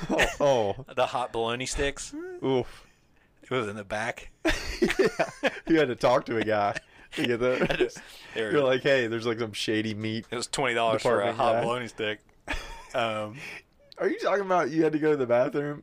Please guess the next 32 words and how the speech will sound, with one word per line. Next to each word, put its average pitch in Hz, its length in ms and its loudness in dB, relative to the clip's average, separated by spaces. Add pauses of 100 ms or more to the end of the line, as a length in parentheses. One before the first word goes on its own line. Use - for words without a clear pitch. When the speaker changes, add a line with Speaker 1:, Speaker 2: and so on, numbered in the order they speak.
Speaker 1:
This 208 140 2
is - 80 -6
a 190 60 -2
glory 143 400 2
hole, 104 160 -2
man. 107 200 -8
I've 117 140 -8
told 170 240 0
you 104 80 -8
this. - 340 -14 (420)
Speaker 2:
I 156 200 -4 (180)
Speaker 1:
He 180 140 0
just 214 240 0
called 127 320 2
it 104 80 2
his 131 180 0
hot 110 380 -4
bologna 120 380 -2
stick. - 340 -8
He 127 40 -2
was 113 120 -2
a 120 60 0
redhead. 262 280 4
Speaker 2:
No, 240 60 2
it 277 100 -4
was, 240 140 -4
like, 185 240 -2
pickled. 107 400 -4
It 120 100 -10
smelled 175 220 -4
like 156 120 -2
vinegar. 151 380 -6